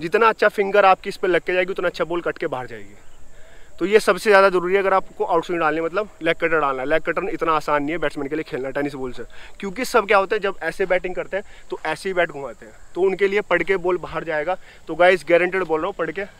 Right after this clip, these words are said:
मतलब, अ, bat पे लग के ऊपर खड़ा होगा और आप catch ले सकते हो आराम से, Keeper catch ले सकता है। तो ये बॉल खेलना इतना आसान नहीं है। Lefty को आप ऑफ कटर डाल सकते हो, पर राइटी के लिए सबसे best ball है, जिसको हम आउट स्विंग आप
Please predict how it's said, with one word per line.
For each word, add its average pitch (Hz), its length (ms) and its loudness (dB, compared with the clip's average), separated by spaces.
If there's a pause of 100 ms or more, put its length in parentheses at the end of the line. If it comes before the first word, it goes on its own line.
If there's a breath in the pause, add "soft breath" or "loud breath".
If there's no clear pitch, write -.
मतलब, 185 260 -2 (600 soft breath)
अ, 156 120 4
bat 160 200 4
पे 190 100 -8
लग 170 120 -4
के - 100 -8
ऊपर 170 200 -4
खड़ा 156 200 -4
होगा 135 200 -4
और 170 280 -8
आप 156 220 4
catch 151 160 0
ले 139 100 -6
सकते 139 240 -6
हो 156 60 2
आराम 139 160 -2
से, 120 120 -18 (160)
Keeper 160 220 -4
catch 151 180 -4
ले 131 100 -10
सकता - 260 -16
है। 95 80 -16 (640 soft breath)
तो 175 60 0
ये 196 160 2
बॉल 190 180 2
खेलना 180 280 -2
इतना 175 200 -2
आसान 160 280 0
नहीं 165 140 -4
है। 202 120 -6 (140)
Lefty 151 300 -2
को 185 100 -4
आप 180 160 2
ऑफ 165 180 -4
कटर 160 140 0
डाल 143 140 0
सकते - 140 -16
हो, 185 60 -4
पर 175 120 -4
राइटी 147 220 0
के 156 40 -6
लिए 165 80 -4
सबसे 156 240 -4
best 143 200 -6
ball 127 200 -10
है, 117 60 -14 (500 soft breath)
जिसको 170 280 -2
हम 202 160 -2 (180)
आउट 151 160 2
स्विंग 170 160 0
आप 165 140 0